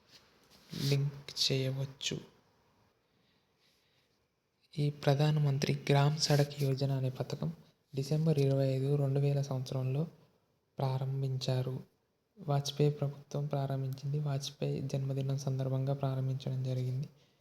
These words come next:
దీని యొక్క లక్ష్యం రోడ్డు సదుపాయం లేని గ్రామాలకు అన్ని కాలాల రహదారి, all weather road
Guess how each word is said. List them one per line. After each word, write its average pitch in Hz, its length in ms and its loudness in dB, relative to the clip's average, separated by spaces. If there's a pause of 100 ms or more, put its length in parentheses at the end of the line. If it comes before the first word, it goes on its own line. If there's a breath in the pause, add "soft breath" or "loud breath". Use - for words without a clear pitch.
(240 soft breath)
దీని 139 180 -4
యొక్క 139 180 -2
లక్ష్యం 135 440 -2
రోడ్డు 143 320 4
సదుపాయం 139 580 0
లేని 131 200 -2
గ్రామాలకు 131 800 -4 (100)
అన్ని 147 600 2 (120)
కాలాల 139 720 -6 (240)
రహదారి, 135 540 2 (500 soft breath)
all 147 260 0 (120)
weather 139 280 0 (140)
road 139 260 -2